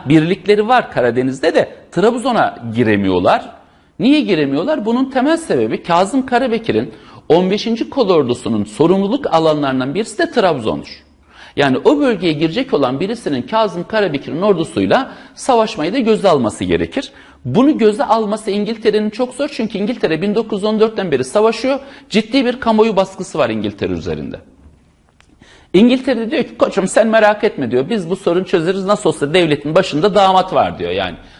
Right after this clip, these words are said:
damat Ferit var diyor hükümetin başında. Ve İngiltere damat Ferit'e baskı yapıyor. Diyor ki, "Arkadaş Karadeniz'deki sorunu çöz." Nedir sorun? Türkler orada çete kurmuşlar.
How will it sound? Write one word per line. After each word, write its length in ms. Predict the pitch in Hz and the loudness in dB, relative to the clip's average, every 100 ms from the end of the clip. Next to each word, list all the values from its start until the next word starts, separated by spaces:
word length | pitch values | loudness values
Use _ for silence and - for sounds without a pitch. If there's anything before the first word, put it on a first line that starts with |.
| - | -2
damat 340 | 160 160 160 156 | 0 2 0 -2
Ferit 280 | 147 143 | -2 -2
var 180 | 104 87 | -2 -2
diyor 120 | 90 | -2
hükümetin 540 | 92 92 95 85 - 85 | -4 -4 -6 -6 -6 -6
başında. 420 | 85 - 180 - - - - - | -4 -4 -4 -4 -10 -20 -20 -12
Ve 440 | 151 277 226 - - - | 0 4 4 2 -6 -2
İngiltere 680 | 220 254 311 302 202 117 - - - _ - - - 170 | 2 2 2 2 2 2 -2 -10 -20 _ -20 -20 -6 0
damat 380 | 285 247 202 | 2 2 0
Ferit'e 320 | - 214 254 180 | 2 2 2 2
baskı 300 | 151 - 107 | 0 -2 -2
yapıyor. 320 | 85 - 190 | -2 -4 -2
Diyor 140 | 262 | -2
ki, 140 | 240 254 | 0 -2
"Arkadaş 360 | 247 247 220 | -2 -4 -4
Karadeniz'deki 600 | - 226 202 143 117 127 | -2 -2 0 -4 -6 -10
sorunu 560 | - 214 175 180 233 233 - | 0 2 4 2 0 -4 -10
çöz." 220 | - 131 - - - - - | 0 2 0 -8 -20 -20 -4
Nedir 280 | 233 294 208 | 2 2 2
sorun? 340 | - 175 185 | 0 0 0
Türkler 380 | 220 262 - 226 | 0 -4 0 2
orada 260 | 202 160 160 | 2 2 -2
çete 240 | 185 - | -2 -2
kurmuşlar. 760 | 240 269 240 254 254 240 - | -4 -2 -2 -2 0 0 -2